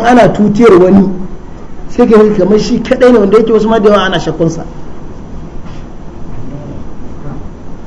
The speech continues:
Wa tabi'in daga cikin tabi'ai, wa sa'iril firaq al-umma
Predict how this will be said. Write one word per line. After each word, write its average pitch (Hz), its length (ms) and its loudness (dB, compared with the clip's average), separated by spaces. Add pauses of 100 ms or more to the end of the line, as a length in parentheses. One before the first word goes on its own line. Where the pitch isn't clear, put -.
(680)
Wa 185 160 4
tabi'in 190 600 4
daga 160 200 4
cikin 214 260 0
tabi'ai, 147 380 4
wa 160 120 0
sa'iril 214 540 4
firaq 202 300 0
al-umma 185 580 -2